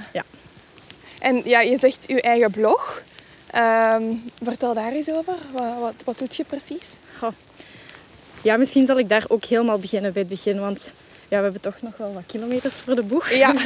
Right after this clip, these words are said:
Speaker 1: <laughs>
Speaker 2: het is, eh, acht en een half.
Speaker 1: Ah ja, top.
Speaker 2: Dus het is, eh, een pakje in... Allee, korter dan onze <laughs> eerste
Speaker 1: Ja, dat was
Speaker 2: wandeling.
Speaker 1: twaalf kilometer of
Speaker 2: Ja,
Speaker 1: zo,
Speaker 2: ja.
Speaker 1: denk ik.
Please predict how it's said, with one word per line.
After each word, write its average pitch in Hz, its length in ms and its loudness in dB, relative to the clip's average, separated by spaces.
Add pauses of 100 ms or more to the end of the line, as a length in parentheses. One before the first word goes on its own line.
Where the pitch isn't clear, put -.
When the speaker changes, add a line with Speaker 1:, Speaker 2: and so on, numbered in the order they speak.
Speaker 1:
<laughs> - 200 -10
Speaker 2:
het - 80 -6
is, - 140 2
eh, 277 300 6 (100)
acht - 240 0
en 415 60 0
een 339 60 0
half. 277 500 2 (120)
Speaker 1:
Ah 330 160 2
ja, 302 60 2
top. 214 220 -6
Speaker 2:
Dus - 200 -2
het - 80 -12
is, 254 140 2
eh, 233 160 6
een 240 140 -2
pakje 285 360 -2
in... 285 320 -2
Allee, 226 200 0
korter 247 320 0
dan 233 160 2
onze 247 260 4
<laughs> 320 40 8
eerste - 260 6 (720)
Speaker 1:
Ja, 254 120 4
dat - 20 2
was 262 100 6
Speaker 2:
wandeling. 339 220 2
Speaker 1:
twaalf 247 340 0
kilometer 185 440 -6
of 277 60 2
Speaker 2:
Ja, 262 120 6
Speaker 1:
zo, 185 100 2
Speaker 2:
ja. 240 180 6
Speaker 1:
denk 190 180 -6
ik. - 60 -18